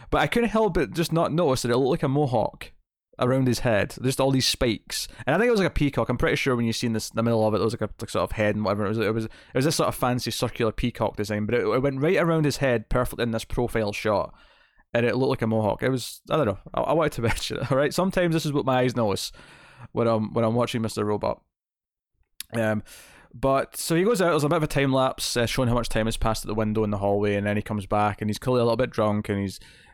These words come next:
he's, uh, got his jacket off, and he's coming back in, and we get this moment, which is kind of this,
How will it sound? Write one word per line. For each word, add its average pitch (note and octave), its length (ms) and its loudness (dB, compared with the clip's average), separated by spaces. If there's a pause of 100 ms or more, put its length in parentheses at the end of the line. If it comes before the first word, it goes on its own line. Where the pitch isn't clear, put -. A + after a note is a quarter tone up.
(140)
he's, G2+ 160 0
uh, G2 160 2
got G#2 140 0
his A#2 100 0
jacket A2+ 420 0
off, A2+ 540 2
and F#2+ 160 -4 (400)
he's A2+ 180 -2
coming C3 220 2
back A#2 280 0
in, A2+ 160 2
and A#2 160 0
we B2+ 120 2
get D3 320 0
this C3+ 240 0
moment, A#2 400 0
which G#2+ 240 -2
is G#2+ 100 -4
kind G#2+ 220 0
of G2+ 100 0
this, - 540 -4